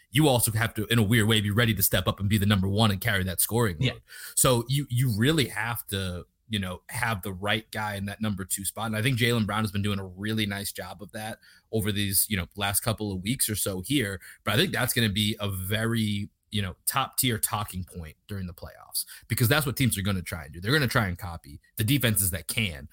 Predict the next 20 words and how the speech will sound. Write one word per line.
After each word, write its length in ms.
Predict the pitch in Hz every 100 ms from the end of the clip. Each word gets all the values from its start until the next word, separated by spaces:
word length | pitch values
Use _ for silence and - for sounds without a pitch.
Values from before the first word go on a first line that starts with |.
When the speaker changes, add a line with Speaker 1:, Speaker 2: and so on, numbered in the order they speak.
| - -
Speaker 1:
are 80 | 113
going 200 | 127 110
to 40 |
try 160 | 110 104
and 100 | -
copy 280 | 101 104
what 120 | 101 92
the 60 |
Mavericks 460 | 92 92 95 107 -
did 320 | 113 117 98
when, 340 | 98 92 95 92
you 100 | 101
know, 100 | 95
they 80 | 92
held 220 | 104 85
the 40 |
Celtics 320 | - 104 95 -
to 60 |
ninety-two 440 | 101 101 98 - 98
points, 420 | 123 110 -